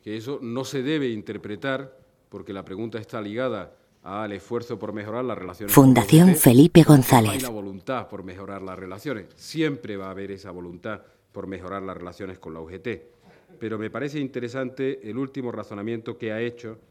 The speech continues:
Speaker 1: sobre la reconversión industrial y los desgastes que producen. Viniendo hacia acá, no lo he leído ni siquiera en un papel interno de gobierno, sino viniendo hacia acá, he oído las cifras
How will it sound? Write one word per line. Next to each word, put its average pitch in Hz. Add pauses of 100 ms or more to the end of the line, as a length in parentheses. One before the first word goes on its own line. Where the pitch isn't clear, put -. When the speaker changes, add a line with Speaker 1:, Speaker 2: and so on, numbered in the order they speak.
(180)
Speaker 1:
sobre 120
la 113
reconversión 101
industrial 104 (100)
y 113
los 110
desgastes 98
que -
producen. 107 (500)
Viniendo 143
hacia 117
acá, 107 (480)
no 101
lo 110
he 104
leído 104
ni 101
siquiera 98
en 92
un 92
papel 95
interno 92
de 85
gobierno, 87
sino 87
viniendo 123
hacia 104
acá, - (200)
he 113
oído 131
las 110
cifras 95